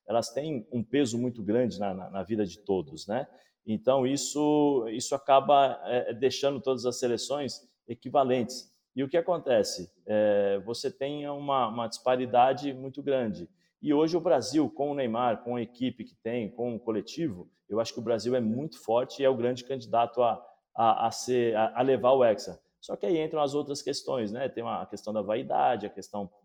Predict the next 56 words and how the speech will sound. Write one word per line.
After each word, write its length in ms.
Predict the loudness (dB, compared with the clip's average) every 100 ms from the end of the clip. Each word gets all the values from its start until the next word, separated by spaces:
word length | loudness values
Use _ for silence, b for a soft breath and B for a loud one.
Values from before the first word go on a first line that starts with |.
| -16
dos, 220 | -14 -8
das 200 | -8 -6
cláusulas 440 | -2 -2 0 -4
contratuais, 960 | -6 -8 -6 -8 -6 -2 0 0 -2 -6
que 120 | -6
aí 160 | -4 -2
muitas 340 | -4 -4 -4
vezes 160 | -4 -8
o 60 |
cara, 220 | -4 -2 0
ao 60 |
invés 220 | 0 -2
de 80 | -2
tocar, 340 | -8 -6 -2 0
lembra, 260 | 0 -2
"Pô, 180 | -4 -8
se 120 | -8
eu 60 | -12
fizer 260 | -8 -4
o 100 | -2
gol, 220 | -2 -2 -2
eu 80 |
vou 100 | -2
ser 140 | -6 -4
o 20 |
artilheiro, 440 | -4 -4 -4 -2
vou 120 | -2 -6
ter, 240 | -6 -8 b b _
é, 240 | -2 -2 -4
um, 280 | -6 -6
um 60 | -6
din-din 420 | -4 -4 -2 -2
a 80 | -2
mais 320 | 0 0 0
ali, 220 | 0 0
um 100 | 0
faz-me 380 | 0 -2 -2 -2
rir 180 | -2 -2
que 100 | 0
vai 160 | -2 0
cair 200 | 0 -2
na 120 | -4
conta, 300 | -4 -6 -6
que 80 | -8
vai 100 | -8
me 80 | -6
deixar 300 | -8 -6 -6
mais 240 | -4 -6
feliz." 420 | -8 -6 -6 -8 b b b -8
Tem 120 | 0
todos 260 | 2 2
esses 300 | 0 -4 -2
lados, 340 | 4 4 4 -6 b b 0
mas 380 | 2 2 -2 -4
tirando 480 | 4 6 6 4 2
tudo 500 | 2 2 0 -2